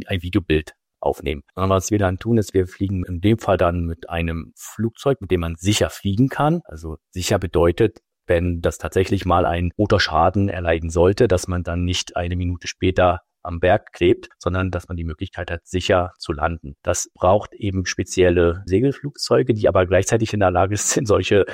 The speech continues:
Instrumentierungen zu tragen. Und dafür bauen wir dann nicht nur für diese speziellen Fluggeräte, sondern auch für die spezielle Anwendung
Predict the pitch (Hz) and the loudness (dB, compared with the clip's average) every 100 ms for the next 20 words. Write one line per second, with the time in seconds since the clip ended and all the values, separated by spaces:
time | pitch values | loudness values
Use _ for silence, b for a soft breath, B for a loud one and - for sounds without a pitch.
0 | B B 98 - 92 87 214 196 101 - | B B -8 -2 -2 2 4 4 4 0
1 | - - 78 80 113 165 - - 85 95 | -8 -8 -2 2 2 0 -4 -4 -4 0
2 | 101 76 78 90 87 80 85 - 95 104 | 0 2 0 -2 -2 -2 -4 -8 -4 -2
3 | 87 85 85 87 85 82 - 80 80 - | -2 -4 -8 -8 -10 -10 -6 -4 -4 -6
4 | 160 170 123 107 113 101 87 92 - - | -4 0 2 2 2 -2 -2 -4 -4 -8
5 | 85 - - 80 76 67 - - 90 98 | -12 -14 -10 -6 -4 -4 -8 -14 -4 -2
6 | 90 92 | 0 -2